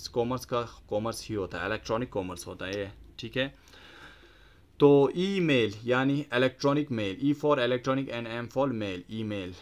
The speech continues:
तो ठीक है, आज का हमारा लास्ट एब्रिविएशन है ई, ईपीरोम, यानी erasable programmable read only memory। E for erasable and P for programmable and R for read, O for only and M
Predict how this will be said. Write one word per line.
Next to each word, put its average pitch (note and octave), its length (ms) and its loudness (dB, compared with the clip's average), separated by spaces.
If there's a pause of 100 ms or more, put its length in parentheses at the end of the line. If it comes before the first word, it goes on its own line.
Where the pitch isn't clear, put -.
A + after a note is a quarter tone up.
(320)
तो G#2 160 -2
ठीक C#3 280 -4
है, C#3 200 0
आज B2+ 260 -2
का C#3+ 120 2
हमारा C#3+ 560 4
लास्ट A#2 600 2
एब्रिविएशन C3 640 0
है B2 300 -4
ई, C3 140 0 (240)
ईपीरोम, D3 640 2
यानी C3+ 460 -2 (800)
erasable E3 600 4 (100)
programmable C3 680 4 (100)
read C3 200 6 (160)
only A2 240 0
memory। G2 420 -4 (120)
E F3 200 2 (140)
for D#3+ 260 6
erasable D3 560 2
and A#2+ 200 -4 (120)
P C#3 120 2 (100)
for C3+ 120 4 (100)
programmable B2+ 680 0 (260)
and G#2+ 160 -4
R B2 240 2 (100)
for G#2+ 320 0
read, B2 260 -2 (260)
O B2+ 100 4 (120)
for A2 120 2 (120)
only A#2+ 320 -2
and G#2 500 -6
M - 0 -